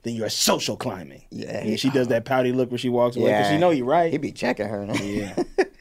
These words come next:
Speaker 1: Yeah, he got her ass right together.
Speaker 2: 'Cause he, he was right.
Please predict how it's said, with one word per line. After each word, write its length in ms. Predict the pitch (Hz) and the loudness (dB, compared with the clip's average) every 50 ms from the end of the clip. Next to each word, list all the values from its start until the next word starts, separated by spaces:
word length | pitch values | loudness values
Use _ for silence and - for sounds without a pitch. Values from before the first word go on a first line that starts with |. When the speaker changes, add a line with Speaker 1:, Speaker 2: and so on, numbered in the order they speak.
| 202 - - - - - | -16 -16 -16 -18 -12 -8
Speaker 1:
Yeah, 160 | 107 107 104 113 | -6 -4 -2 -2
he 80 | 131 | 0
got 180 | 131 135 127 131 | 2 4 4 6
her 120 | 135 131 | 6 4
ass 300 | 127 120 113 110 107 - | 4 4 4 2 -2 -6
right 320 | 98 107 139 156 160 160 156 | -4 0 2 2 2 2 2
together. 440 | - 160 147 147 143 127 117 107 98 | 0 0 2 4 4 2 2 0 0
Speaker 2:
'Cause 200 | - 135 131 139 | 0 0 0 0
he, 100 | 160 151 | -2 0
he 140 | 147 156 156 | 0 0 0
was 260 | 165 196 185 147 117 | 2 2 0 0 0
right. 320 | 107 104 98 92 95 113 | -2 -2 -2 -2 -4 -6